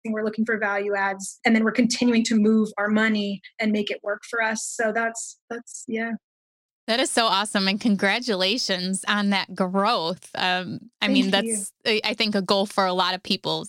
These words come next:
Speaker 2: that to start out like that and then every year just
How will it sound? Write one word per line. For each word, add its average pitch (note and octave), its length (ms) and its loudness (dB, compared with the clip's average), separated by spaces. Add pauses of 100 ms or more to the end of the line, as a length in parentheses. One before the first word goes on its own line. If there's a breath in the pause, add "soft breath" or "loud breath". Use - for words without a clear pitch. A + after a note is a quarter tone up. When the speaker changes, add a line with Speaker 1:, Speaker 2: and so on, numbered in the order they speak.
(120)
Speaker 2:
that F3 280 0
to G#3 100 -2
start F#3+ 320 -2
out G3 160 0
like F#3+ 160 -4
that F#3 240 0
and F#3+ 160 -2
then F3+ 300 0 (180)
every G3+ 280 2
year F#3+ 360 2
just F#3 400 -2